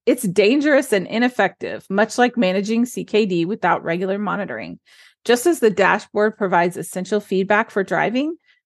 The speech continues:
regular monitoring offers invaluable insights for C K D management.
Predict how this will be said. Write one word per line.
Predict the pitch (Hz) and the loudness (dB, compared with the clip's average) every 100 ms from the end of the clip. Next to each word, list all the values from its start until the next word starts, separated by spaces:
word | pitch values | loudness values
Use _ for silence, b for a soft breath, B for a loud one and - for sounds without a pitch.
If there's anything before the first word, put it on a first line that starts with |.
| - | 0
regular | 226 247 330 349 | 2 2 2 2
monitoring | 294 196 202 208 - 226 240 - | 2 2 2 0 0 -2 -2 -4
offers | 185 190 196 - | -4 -4 -6 -6
invaluable | 196 202 175 190 208 208 196 | -6 0 2 4 2 0 -4
insights | 190 190 - 175 - - | -6 -6 -2 0 0 -4
for | 180 | -8
C | - 180 | -4 -2
K | 220 | 2
D | 175 175 | 2 2
management. | 175 175 170 - 78 | 2 0 -4 -8 -12